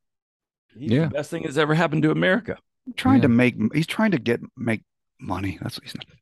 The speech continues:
Speaker 1: Mm, he does, he is the worst at that, I think.
Speaker 2: Did you hear about the tunnel? I didn't know there was this tunnel that really Rudy Giuliani was on, going on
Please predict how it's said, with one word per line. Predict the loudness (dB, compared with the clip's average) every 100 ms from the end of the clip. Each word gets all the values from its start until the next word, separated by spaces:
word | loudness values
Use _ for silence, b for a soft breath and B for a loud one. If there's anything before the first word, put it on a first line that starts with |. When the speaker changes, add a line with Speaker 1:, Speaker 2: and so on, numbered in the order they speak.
| _ _ -4
Speaker 1:
Mm, | -4 -2
he | -2
does, | -4 0
he | 2 4
is | 2
the | 0
worst | 2 2 2 -2 -10
at | -10 -10
that, | -10 -12 -18 _ _
I | -10
think. | -10 -10 -12 -16 _ _ _ _ _ _ _ _ _ _
Speaker 2:
Did | 6
you | 6
hear | 6
about | 4 4
the | 4 4
tunnel? | 4 2 2
I | 2
didn't | 4 4
know | 4
there | 2
was | 2 2 0
this | -4 -2
tunnel | 0 2 2
that | 0
really | -2 0 -2 -2
Rudy | -2 -2 -4
Giuliani | -4 -4 -4 -2 0
was | 0 0
on, | -2
going | -2 -2 0
on | -2